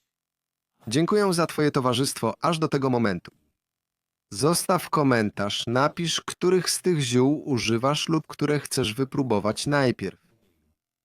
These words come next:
Udostępnij ten film osobom, które kochasz, i pomóż większej liczbie ludzi odkryć sekrety natury dla zdrowszego życia.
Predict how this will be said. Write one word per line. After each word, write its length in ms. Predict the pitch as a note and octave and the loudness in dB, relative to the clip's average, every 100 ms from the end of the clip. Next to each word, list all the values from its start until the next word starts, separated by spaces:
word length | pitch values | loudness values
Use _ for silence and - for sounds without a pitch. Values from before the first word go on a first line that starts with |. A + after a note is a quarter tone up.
| _ _ _ _ _ _ _ | _ _ _ _ _ _ _
Udostępnij 880 | - C3 D3 C#3+ - G3 F#3+ F3+ E3+ | -2 2 4 2 2 2 2 2 2
ten 220 | E3 D3 | 2 2
film 340 | C#3 - D#3+ C3+ | 0 2 2 2
osobom, 640 | B2+ - D3 C#3 B2+ A#2+ | -2 0 4 4 4 0
które 320 | - B2 A2+ | 0 2 2
kochasz, 600 | - A2 G2 G#2+ C3+ - _ _ _ | 2 0 2 -2 -4 -6 _ _ _
i 100 | B2+ | -6
pomóż 500 | - D#3+ F3+ F3 C#3 | 2 2 4 4 2
większej 580 | B2+ C#3+ D3+ - D3+ C#3 | 2 2 2 2 2 4
liczbie 440 | B2+ B2+ A#2+ B2+ | 4 0 2 4
ludzi 460 | B2 A2+ G2+ G2 A#2+ | 4 4 2 0 -4
odkryć 520 | B2+ B2 - C#3 C3+ | -2 -4 -2 -4 -2
sekrety 560 | - C3+ - G#2+ G#2 B2 | -4 -4 0 0 0 -2
natury 460 | A#2 A2 G#2+ G2+ | -2 -2 0 0
dla 220 | A2 A2+ A2+ | 0 0 -2
zdrowszego 680 | G#2+ A2 G#2+ - G#2+ A2+ | 0 -2 0 -2 -2 -2
życia. 420 | A#2+ C#3 - - | 0 0 0 -4